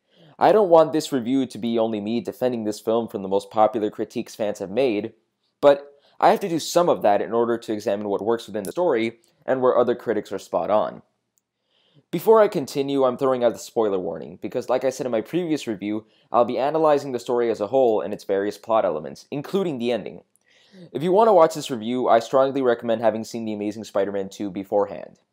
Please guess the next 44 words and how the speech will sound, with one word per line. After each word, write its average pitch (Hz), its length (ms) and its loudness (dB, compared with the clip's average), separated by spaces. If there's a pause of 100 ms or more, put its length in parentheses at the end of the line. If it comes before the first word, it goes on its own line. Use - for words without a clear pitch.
(960)
Immediately, 208 540 0
this 160 200 -2
film 156 200 2
is 131 100 -6
more 135 140 2
difficult 131 380 -4
to 107 80 -14
discuss, 98 640 0
at 104 120 -2
least 113 220 -6
in 113 60 -8
the 107 60 -6
more 104 220 0
linear 113 380 -2
fashion 107 400 -2
I'm - 60 -8
accustomed 135 460 -6
to, 104 240 -6 (340)
because 139 260 0
there's 135 160 -4
a 131 60 2
lot 127 340 4
going 123 260 0
on 98 260 0
here. - 300 -16 (680)
The 117 60 -8
mystery 110 360 -4
behind 98 300 -4
Peter's - 280 -12
parents, 175 720 0
the 92 100 -12
romance 95 380 -6
with - 160 -16
Gwen, 143 460 2 (420)
developing 123 500 0
the 113 80 -2
two 120 160 -10
central 110 380 -4
antagonists 104 600 0
of 78 60 -4
Electro 92 380 -2
and 98 100 -8
Harry 90 180 -8
Osborn, 135 560 0